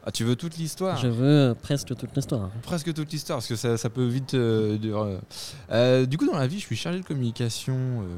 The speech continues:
Speaker 1: au Centre régional d'information jeunesse, à, à Rouen, depuis, depuis, depuis peu, depuis octobre. Euh, et puis la radio, c'est venu, euh, en deux mille, euh, deux mille douze, été deux mille douze, en fait, j'étais sur un festoche et tout. Et, euh, il y a quelqu'un qui devait présenter une, euh, chorale.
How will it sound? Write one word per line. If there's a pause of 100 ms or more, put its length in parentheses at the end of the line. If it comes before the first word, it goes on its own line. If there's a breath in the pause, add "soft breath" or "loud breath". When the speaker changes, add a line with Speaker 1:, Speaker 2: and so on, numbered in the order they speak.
(440)
Speaker 1:
au
Centre
régional
d'information
jeunesse,
à, (100)
à
Rouen, (800)
depuis,
depuis,
depuis
peu,
depuis
octobre. (500 loud breath)
Euh,
et
puis
la
radio,
c'est
venu, (100)
euh,
en
deux
mille,
euh,
deux
mille
douze,
été
deux
mille
douze,
en
fait,
j'étais
sur
un
festoche
et
tout. (580 loud breath)
Et,
euh,
il
y
a
quelqu'un
qui
devait
présenter
une,
euh,
chorale.